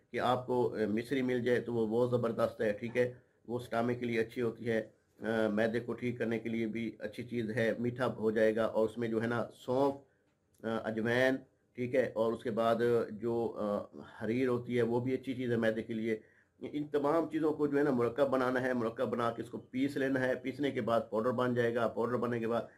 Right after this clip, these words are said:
एक चम्मच सुबह, एक चम्मच शाम, ये भी खाना खाने के बाद ले सकते हैं। ये बहुत ज़बरदस्त एक छोटा सा, उम, मतलब है, एक सफ़ूफ है, फक्की है जो आप इस्तेमाल कर सकते हैं। ये भी आपके मैदे को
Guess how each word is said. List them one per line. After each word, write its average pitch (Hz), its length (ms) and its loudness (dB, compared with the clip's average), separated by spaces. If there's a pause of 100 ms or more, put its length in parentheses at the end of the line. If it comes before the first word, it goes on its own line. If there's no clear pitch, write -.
(260)
एक 143 220 4
चम्मच 135 220 2
सुबह, 131 260 4
एक 120 160 2
चम्मच 120 220 0
शाम, 123 320 -2 (320)
ये 131 80 -4
भी 131 120 -4
खाना 120 260 -2
खाने 120 240 0
के 120 120 -2
बाद 196 260 -6
ले 123 100 0
सकते 123 300 -6
हैं। 131 60 -2
ये 131 100 0
बहुत 117 420 -2
ज़बरदस्त 113 640 0 (380)
एक 120 500 -6
छोटा 120 260 0
सा, 127 360 2
उम, 110 200 -2 (260)
मतलब 113 360 -2
है, 113 100 4
एक 110 320 -4
सफ़ूफ 123 480 -4
है, 123 160 6
फक्की 131 280 -8
है 123 280 4 (340)
जो 131 100 4
आप 120 160 2
इस्तेमाल 123 360 0
कर 120 140 -2
सकते 123 280 -6
हैं। 123 60 -2
ये 123 100 2
भी 120 120 0
आपके 113 280 0
मैदे 110 320 2
को 120 320 -4